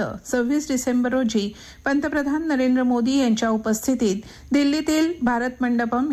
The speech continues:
इथं भव्य समारंभ झाला. यात सांगली शिक्षण संस्थेच्या लेझिम पथकानं महाराष्ट्राचं प्रतिनिधित्व केलं. या कार्यक्रमामध्ये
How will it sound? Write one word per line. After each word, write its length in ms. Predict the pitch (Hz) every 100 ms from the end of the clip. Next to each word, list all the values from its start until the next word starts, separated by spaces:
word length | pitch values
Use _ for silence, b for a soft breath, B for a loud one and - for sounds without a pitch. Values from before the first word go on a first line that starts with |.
| 233
इथं 240 | 254 233
भव्य 300 | 214 247 285
समारंभ 460 | 277 226 196 185 196
झाला. 400 | 185 185 185 170 - b b b
यात 180 | 254 247
सांगली 400 | - 233 220 262
शिक्षण 340 | 277 262 269
संस्थेच्या 640 | 254 247 226 254 247 254 269
लेझिम 340 | 226 196 208
पथकानं 600 | 208 175 226 247 247 185 - B B
महाराष्ट्राचं 640 | 262 302 294 285 285 277 294
प्रतिनिधित्व 680 | 277 247 214 196 190 180
केलं. 380 | 196 - 101 190 - B B B B
या 160 | 269 269
कार्यक्रमामध्ये 960 | 262 220 220 240 247 247 254 226 185